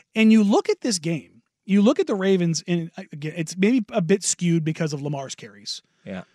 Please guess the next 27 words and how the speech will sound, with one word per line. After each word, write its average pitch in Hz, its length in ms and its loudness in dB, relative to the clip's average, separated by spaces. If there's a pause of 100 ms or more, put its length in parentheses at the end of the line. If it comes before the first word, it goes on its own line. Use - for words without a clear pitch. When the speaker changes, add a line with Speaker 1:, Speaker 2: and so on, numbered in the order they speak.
(800)
Speaker 1:
But - 160 -4
sixteen - 680 -2
carries - 560 -10 (920)
in 208 140 2
a 190 40 4
game 214 500 2
where 190 140 0
the 165 80 0
Chiefs - 280 -6
score 190 240 -2
seventeen 180 520 -4
points. - 400 -16 (360)
You're 311 200 4
not 285 380 2
g-, 233 260 -12 (220)
this 254 160 0
isn't 311 280 -2
thir-, 262 160 2
you're 240 120 2
not 294 220 0
down 311 260 4
thirty-four 277 600 4
ten. 247 320 0 (260)
Speaker 2:
Yeah. 95 160 -12 (640)
Speaker 1:
And 220 140 4
you're 220 80 6
just, 190 160 2